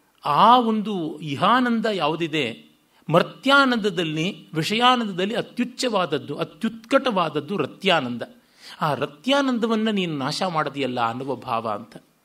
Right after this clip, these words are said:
ತುಂಬ ಚೆನ್ನಾಗಿದೆ. ಮತ್ತೆ ಇನ್ನೂ ಒಂದು ಧ್ವನಿಯನ್ನು ಕೊಡ್ತಾರೆ ತಿಲಕ ವ್ಯಾಖ್ಯಾನಕಾರರು. ಮಹಾವಿದ್ವಾಂಸ ನಾಗೇಶ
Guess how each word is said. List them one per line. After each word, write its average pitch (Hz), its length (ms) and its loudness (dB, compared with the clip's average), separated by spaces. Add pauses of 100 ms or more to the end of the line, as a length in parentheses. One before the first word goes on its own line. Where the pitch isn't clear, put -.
(300)
ತುಂಬ 180 240 -8
ಚೆನ್ನಾಗಿದೆ. 113 520 -10 (840)
ಮತ್ತೆ 190 600 0 (160)
ಇನ್ನೂ 175 220 0
ಒಂದು 233 220 0
ಧ್ವನಿಯನ್ನು 165 440 -6
ಕೊಡ್ತಾರೆ 147 680 -4 (420)
ತಿಲಕ 143 240 -6
ವ್ಯಾಖ್ಯಾನಕಾರರು. 139 760 -6
ಮಹಾವಿದ್ವಾಂಸ 151 840 -2
ನಾಗೇಶ 151 400 -4